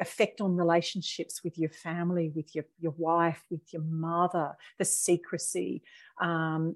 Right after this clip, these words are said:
the, the, the hurt, uh, that, that comes from that,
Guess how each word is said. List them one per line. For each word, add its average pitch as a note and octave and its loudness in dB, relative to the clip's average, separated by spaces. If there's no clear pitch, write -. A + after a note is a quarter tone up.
the, F3 4
the, E3 4
the E3 -4
hurt, F#3+ 4
uh, E3 0
that, E3+ -2
that E3+ 4
comes F3+ 2
from F#3 4
that, F3+ 2